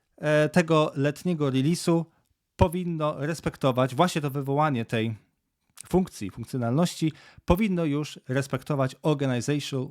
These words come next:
Wild Email Address Profile Settings. Nie chcę teraz wchodzić, o co w tym chodzi, ale generalnie tak, tak jak jest tutaj właśnie powiedziane w tym,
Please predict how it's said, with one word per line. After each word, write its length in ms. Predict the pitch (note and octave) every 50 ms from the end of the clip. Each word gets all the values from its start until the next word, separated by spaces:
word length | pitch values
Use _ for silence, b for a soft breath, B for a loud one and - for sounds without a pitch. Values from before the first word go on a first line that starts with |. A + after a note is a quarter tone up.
| - C#3
Wild 500 | A2 A2+ A#2 A#2+ B2 B2 A#2+ A#2+ - - _ _ -
Email 300 | D3 C#3 B2+ B2 B2 - -
Address 480 | - B2+ C#3 B2+ C3 B2 A#2+ - - -
Profile 380 | _ - B2 - A2+ G#2+ G2+
Settings. 540 | G2+ - - C#3 - - F#2+ F#2 - - b b b b b b _ -
Nie 180 | B2 D3 F#3
chcę 200 | F#3 - - E3+
teraz 300 | D3 F3 D#3 C3+ B2+ -
wchodzić, 340 | - - F3 D#3+ C#3 C3+ C#3 -
o 80 | - D3+
co 140 | C#3+ - C#3+
w 60 | -
tym 140 | - C3 B2+
chodzi, 420 | - D#3+ D3 A2+ A2 B2+ E3+ F#3+ B B B B B B B
ale 220 | - C3+ C#3+ D3 C#3
generalnie 800 | C#3+ D#3 D3+ D#3 D3+ E3+ G3 G#3 F#3+ D#3+ B2+ A#2 A#2+ C#3 F3+ G3 - _ _ _ _ _ _ _ _ _ _ _ _ _ _ _ _ _ _ _ _ _ _ _ _ _ _ _ _ _ _ _ _ _ _ _ _ _ -
tak, 300 | - A#2 - _ _ _
tak 180 | - C3+ -
jak 80 | D3 B2+
jest 100 | - -
tutaj 220 | C3+ - C3+ B2
właśnie 240 | - C3 - - B2+
powiedziane 440 | - B2 A2+ A2+ C3+ C3 B2 A#2 G#2+
w 80 | -
tym, 400 | - - - A#2+ A#2 A#2 A#2 A2+